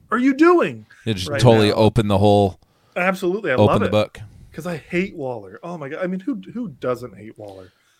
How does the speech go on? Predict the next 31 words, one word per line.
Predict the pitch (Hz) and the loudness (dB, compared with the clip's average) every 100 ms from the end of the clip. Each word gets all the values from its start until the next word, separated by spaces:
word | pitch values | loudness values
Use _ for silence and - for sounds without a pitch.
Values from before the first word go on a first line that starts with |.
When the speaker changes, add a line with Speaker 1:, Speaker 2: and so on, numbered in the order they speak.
| _ | _
Speaker 1:
She's | - 151 | -12 -12
just | 151 165 - - | -12 -18 -18 -8
such | 175 160 | -8 -8
a | 120 | -10
hateable | 131 131 117 170 | -10 -10 -12 -14
person. | - 113 - 98 _ _ _ _ - | -14 -16 -16 -20 _ _ _ _ -6
Speaker 2:
I | 135 | -2
wanna | 220 196 | -2 -4
know | 120 117 | -2 -2
Speaker 1:
But | 110 | -2
Speaker 2:
if | |
that | 123 107 | -2 -4
chick | - 160 170 - | -6 -8 -8 -8
that | 104 | -8
hit | 117 123 | -6 -4
her | 117 | -2
over | 117 110 | -4 -6
the | 110 | -6
head | 156 143 | -6 -6
ever | 113 | -6
got | 120 117 | -6 -4
out | 117 | -4
of | 110 | -6
jail. | 151 175 110 - _ - - - - _ _ _ _ _ _ - - - | -8 -6 -8 -10 _ -20 -20 -20 -20 _ _ _ _ _ _ -20 -20 -12
Speaker 1:
Oh, | 147 131 | -10 -6
yeah. | 135 123 113 _ - - - - - _ _ _ _ | -6 -6 -8 _ -14 -12 -8 -10 -12 _ _ _ _
Speaker 2:
'Cause | - | -4
that's | 147 180 | 0 0
fucked | - 131 120 196 | 2 0 2 4
up. | 180 - - - - | 4 2 -8 -8 2
<laughs> | - 277 - - - - - - | 4 4 2 -4 -2 -6 -6 -16